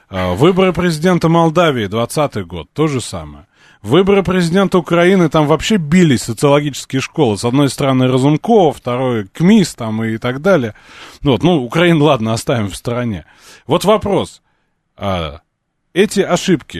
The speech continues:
это ошибки методологии, ошибки выборки, или это просто манипуляция данными, коммерческая история?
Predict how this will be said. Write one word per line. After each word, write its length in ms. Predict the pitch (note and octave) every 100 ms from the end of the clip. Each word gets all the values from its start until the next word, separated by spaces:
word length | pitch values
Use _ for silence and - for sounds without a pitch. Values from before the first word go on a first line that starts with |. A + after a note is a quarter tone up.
| -
это 240 | A#2 D3 E3
ошибки 360 | F#3 F3 -
методологии, 800 | A#2 C#3+ F3 G3 E3 A2 F#2 A2
ошибки 520 | A#2+ D#3 - F3+ -
выборки, 600 | F3 C3 G2+ A#2+ - F#3 - _
или 200 | A3+ B3
это 440 | - G3 D3+ C3+ A#2
просто 360 | F#3+ A3+ -
манипуляция 720 | D#3 D#3 D3+ D#3+ D#3+ - C#3+ B2+
данными, 480 | F#3 E3+ C3+ A2+
коммерческая 800 | G2 A#2+ C3+ A2+ - - G#2+ G2
история? 460 | G2+ - F#2+ D#2